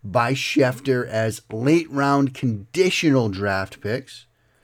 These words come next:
And this was a move that many people thought was possible,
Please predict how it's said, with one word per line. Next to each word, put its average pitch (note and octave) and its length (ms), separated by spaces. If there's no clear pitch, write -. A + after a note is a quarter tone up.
And D3 160
this F#3+ 160
was G#3 160
a G#3 40
move E3+ 560
that C3+ 220
many C#3 560
people D3 600
thought A#2+ 560
was A2+ 360
possible, F#2+ 800